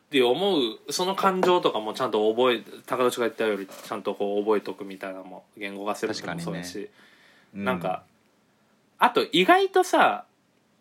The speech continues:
Speaker 2: うんうんうん。
Speaker 1: その、好き嫌いで生きなくてべきべきじゃない、なんか、嫌いという感情も多分そもそももう退化してってるみたいな表現を感じたんやけど、
Speaker 2: はいはいはいはい。
Speaker 1: なんか、意外と合わない人が周りにいないっていう恵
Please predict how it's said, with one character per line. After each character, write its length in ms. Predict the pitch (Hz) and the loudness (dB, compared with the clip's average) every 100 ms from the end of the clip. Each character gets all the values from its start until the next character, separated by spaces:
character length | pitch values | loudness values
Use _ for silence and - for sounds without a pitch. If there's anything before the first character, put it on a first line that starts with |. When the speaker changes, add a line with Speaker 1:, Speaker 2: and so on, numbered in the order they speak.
| _ | _
Speaker 2:
う 40 | 98 | -10
ん 20 | |
う 40 | 98 | -10
ん 40 | |
う 20 | - | -6
ん。 40 | |
Speaker 1:
そ 140 | 160 | -4
の、 120 | 120 117 | -4 -4
好 280 | 170 302 | -2 -2
き 60 | 311 | 4
嫌 180 | 349 247 | 6 6
い 100 | 139 | 4
で 80 | 117 | -2
生 140 | 104 170 | -6 -2
き 60 | |
な 100 | 151 | -2
く 80 | - | -2
て 80 | 208 | -2
べ 140 | 190 | -2
き 120 | 190 | 0
べ 120 | 135 131 | 0 0
き 100 | 127 | -2
じ 80 | 104 | -2
ゃ 60 | |
な 120 | 101 101 | -4 -6
い、 80 | 127 | -4
な 100 | 135 | -4
ん 40 | |
か、 160 | - - _ _ _ _ _ _ - | -4 -8 _ _ _ _ _ _ 4
嫌 160 | 214 277 | 6 6
い 60 | |
と 80 | 277 | 2
い 80 | 262 | 0
う 40 | |
感 240 | 247 226 220 | 2 2 4
情 140 | 214 | 2
も 80 | 202 | 4
多 120 | 196 | 0
分 100 | 123 | 0
そ 120 | - | -4
も 140 | 127 143 | -2 -2
そ 140 | 151 | 0
も 100 | 139 | 0
も 200 | 127 110 | 0 -2
う 20 | |
退 240 | - 170 - | 2 2 2
化 100 | 107 | -2
し 100 | - | -2
て 80 | 110 | 0
っ 20 | |
て 120 | - | 0
る 80 | 104 | -2
み 120 | 104 | -2
た 80 | 101 | -6
い 40 | |
な 60 | 98 131 | -6 -2
表 240 | 117 120 | 0 0
現 100 | 98 | -4
を 40 | - | -6
感 160 | 127 | -8
じ 120 | 117 | -6
た 120 | 123 104 | -4 -4
ん 40 | |
や 60 | 92 | -6
け 140 | 95 | -8
ど、 280 | 98 92 - _ _ _ | -8 -8 -12 _ _ _
Speaker 2:
は 100 | 104 | -8
い 60 | 92 | -6
は 140 | 82 | -6
い 40 | 80 | -6
は 140 | 85 | -6
い 40 | 78 | -2
は 60 | |
い。 20 | |
Speaker 1:
な 60 | - | 2
ん 40 | |
か、 60 | - | 4
意 140 | 185 202 | 4 6
外 220 | 370 381 | 4 4
と 160 | - | 4
合 100 | 160 | 6
わ 160 | 247 381 | 4 2
な 140 | 330 | 0
い 60 | 143 | -4
人 200 | - 131 | -4 -6
が 80 | 104 | -4
周 320 | 104 165 208 | -2 0 0
り 40 | 202 | -4
に 160 | 190 | -4
い 60 | 175 | -2
な 140 | 185 | 0
い 40 | 196 | -2
っ 20 | |
て 140 | - 110 | -4 -8
い 40 | |
う 120 | 101 | -4
恵 80 | 139 | -2